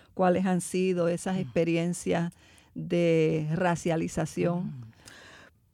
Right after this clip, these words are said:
Speaker 2: Pues mira, en todas, y so-, y son de forma distinta.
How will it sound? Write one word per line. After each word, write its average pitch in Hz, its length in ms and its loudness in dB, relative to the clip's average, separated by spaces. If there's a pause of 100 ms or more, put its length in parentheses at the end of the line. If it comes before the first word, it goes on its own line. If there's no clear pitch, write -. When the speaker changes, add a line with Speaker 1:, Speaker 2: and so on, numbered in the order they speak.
Speaker 2:
Pues 220 160 0
mira, 277 300 6
en 233 120 6
todas, 202 500 6
y 147 80 -2
so-, - 140 -8
y 180 140 4
son 190 300 -2
de 208 100 0
forma 226 280 2
distinta. 214 760 2